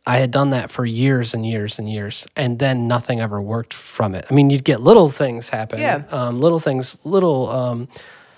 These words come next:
Speaker 1: you know, some people would really like a song, or maybe you'd, um, do something. But, like, in the grand scheme of things, the songs and the effort that we were putting in were not equal to what we were getting out. And so
Speaker 2: Mm-hmm.
Speaker 1: we were like, um,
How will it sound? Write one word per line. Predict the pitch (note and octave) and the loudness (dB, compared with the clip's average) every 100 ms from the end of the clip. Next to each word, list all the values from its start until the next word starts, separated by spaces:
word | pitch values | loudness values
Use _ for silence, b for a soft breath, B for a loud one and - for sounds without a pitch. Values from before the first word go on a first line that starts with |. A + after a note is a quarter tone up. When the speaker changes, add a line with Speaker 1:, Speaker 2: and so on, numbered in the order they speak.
| B B | B B
Speaker 1:
you | G3 | 2
know, | C#3+ B2+ C3 | 2 2 -2
some | F3 E3 | -4 -2
people | D#3+ D3 C3+ | -2 0 0
would | B2 | -2
really | B2 B2+ A#2+ | 0 0 0
like | A#2+ A#2+ | -2 -4
a | |
song, | A#2+ A#2+ A#2+ A#2 A#2+ | -6 -6 -4 -4 -4
or | A#2+ A#2+ | -4 -4
maybe | A#2+ A#2 | -4 -6
you'd, | A2+ A2+ A2+ A#2 B B B B - | -8 -6 -8 -12 B B B B -4
um, | A2 A2 | -4 -2
do | B2 | -4
something. | A#2+ B2+ B2 | -2 -2 -2
But, | B2+ - | -2 -4
like, | C3 B2+ A#2+ - - | -4 -4 -4 -16 -10
in | D3 D3+ C#3+ | -6 0 0
the | |
grand | C3+ D3 D3+ C#3 | 2 0 0 -2
scheme | - C#3+ C3 | 0 0 0
of | |
things, | - A#2+ A#2 A#2+ | -2 -4 -4 -8
the | A#2+ B2 | -6 -4
songs | - C3 C3 B2+ - - | -2 -2 -2 -4 -6 -6
and | B2+ | -2
the | A#2+ - | -2 -2
effort | B2+ B2+ | -4 -4
that | A#2+ A#2+ | -2 -4
we | A#2 | -4
were | A2 | -4
putting | - B2 A2+ | -2 -2 -2
in | A#2 A2 G2+ A2+ | -4 -4 -6 -4
were | A#2+ | -2
not | A#2+ A#2 | 0 -2
equal | A#2+ A#2+ A2+ | -4 -6 -6
to | G#2+ A2+ | -4 -4
what | G#2+ G#2+ | -4 -6
we | G#2+ | -8
were | G#2+ | -8
getting | A2 G#2 G#2+ | -8 -8 -8
out. | G2+ F#2+ _ | -8 -10 _
And | - A#2+ | -6 -2
so | - | 0
Speaker 2:
Mm-hmm. | B2 B2 | 2 4
Speaker 1:
we | |
were | B2 B2 | 4 2
like, | A#2+ A2+ A2 B B B B B B B - | 2 -2 -6 B B B B B B B -4
um, | B2+ A#2 A2 | -2 -2 -4